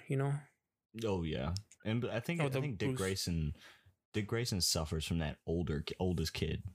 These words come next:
Speaker 2: uh, syndrome. You know?
Speaker 1: That, I know exactly what you're talking about. That I have to be
Speaker 2: Yeah.
Speaker 1: the, the mentor, and I have to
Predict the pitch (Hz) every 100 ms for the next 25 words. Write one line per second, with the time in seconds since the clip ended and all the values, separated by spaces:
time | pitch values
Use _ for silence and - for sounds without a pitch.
0 | _ _ _ - 78 67 - - 69 50
1 | 50 104 _ _ _ _ _ _ - -
2 | 87 92 120 123 135 - - - - -
3 | - - - _ - 143 139 135 127 127
4 | 131 123 127 120 123 127 - - 131 131
5 | 131 131 127 135 131 131 127 127 123 -
6 | 131 131 127 - 123 120 120 - 131 127
7 | 127 - 135